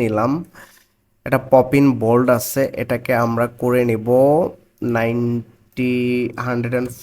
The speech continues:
ফোর। ওকে, so, ওকে, হ্যাঁ। So, আমাদের এই ডিজাইনটি হয়ে গেল। এটাকে বোল্ড থেকে আমরা করে নেব সেমি বোল্ড,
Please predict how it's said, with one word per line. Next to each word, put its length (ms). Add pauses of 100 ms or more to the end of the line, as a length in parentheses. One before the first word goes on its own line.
ফোর। 260 (2000)
ওকে, 160 (600)
so, 160 (2500)
ওকে, 220 (2000)
হ্যাঁ। 200 (1200)
So, 80 (100)
আমাদের 260 (140)
এই 160
ডিজাইনটি 420
হয়ে 220
গেল। 120 (160)
এটাকে 240 (180)
বোল্ড 240 (100)
থেকে 180 (120)
আমরা 200 (160)
করে 180 (100)
নেব 160 (440)
সেমি 400 (220)
বোল্ড, 320